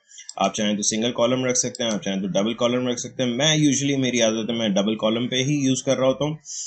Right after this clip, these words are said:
अ, because यहाँ नीचे तक मुझे पता नहीं क्यों वो एक बहुत पहले से Photoshop में ये double कॉलम्स होते थे, तो मेरी आदत वैसी वाली हो गई, but then it's okay, आप अपनी मर्जी से इसको change कर सकते हैं। अ, सीसी टू थाउजेंड एटीन में एक बहुत अच्छी सी चीज़ है जो मुझे दिखी हुई है कि बड़े अच्छे से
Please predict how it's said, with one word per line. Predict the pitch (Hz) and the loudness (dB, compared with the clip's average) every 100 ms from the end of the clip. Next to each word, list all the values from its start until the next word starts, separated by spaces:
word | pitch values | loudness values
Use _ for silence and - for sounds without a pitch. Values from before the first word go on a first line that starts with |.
| - - - | -12 -12 0
अ, | 113 113 110 | 4 4 4
because | 117 123 120 | 2 0 2
यहाँ | 127 | 0
नीचे | 147 185 196 185 165 165 160 | 0 0 0 0 2 2 2
तक | 160 135 | 2 0
मुझे | 139 131 131 | 2 2 2
पता | 117 123 139 | 0 -2 0
नहीं | 143 | 0
क्यों | 143 139 | 0 2
वो | 135 123 | 2 2
एक | 123 123 120 107 | 0 0 0 0
बहुत | 95 104 - - | -2 -2 0 0
पहले | 104 113 139 | 0 2 4
से | 135 127 | 4 4
Photoshop | 123 113 107 117 104 | -2 -2 0 -2 -2
में | 110 110 110 104 - | 0 2 2 0 -2
ये | 98 104 104 95 | 0 4 2 4
double | 107 117 | 2 2
कॉलम्स | 110 113 120 104 | 0 2 2 0
होते | 98 107 | 0 -2
थे, | 113 | -4
तो | 120 117 | -4 -2
मेरी | 104 101 | 0 2
आदत | 90 92 98 87 | 2 0 -4 -4
वैसी | 87 90 117 | -6 -4 -2
वाली | 110 117 | 0 0
हो | 127 | -2
गई, | 127 160 | -2 -4
but | 151 139 | -6 -4
then | 147 147 | -2 -2
it's | 143 - 135 | 0 0 0
okay, | 143 139 | 2 4
आप | 117 107 - - | 2 0 -8 -8
अपनी | 101 110 | -4 0
मर्जी | 107 95 | 0 0
से | 98 120 | -2 -2
इसको | - 143 156 - | -6 -8 -6 -2
change | 107 - | -2 -2
कर | 85 | -4
सकते | 85 - 78 | -6 -8 -12
हैं। | - - - - - | -14 -16 -14 -14 0
अ, | 127 127 127 | 6 8 8
सीसी | 123 - 170 220 | 6 2 4 2
टू | 190 180 | 4 4
थाउजेंड | 175 170 170 | 6 6 4
एटीन | 160 165 165 | 4 4 4
में | 170 156 | 4 4
एक | 127 | 4
बहुत | 131 | 2
अच्छी | 127 135 | 2 0
सी | 131 143 | 0 0
चीज़ | 135 131 123 | 2 2 6
है | 131 127 | 6 6
जो | 123 | 4
मुझे | 113 110 107 | 0 2 2
दिखी | 101 131 | 2 2
हुई | 127 113 120 | 2 2 2
है | 135 | 2
कि | 139 143 | 0 -2
बड़े | 113 127 147 | 0 -2 -2
अच्छे | 214 - 131 | -4 -2 0
से | 143 | 2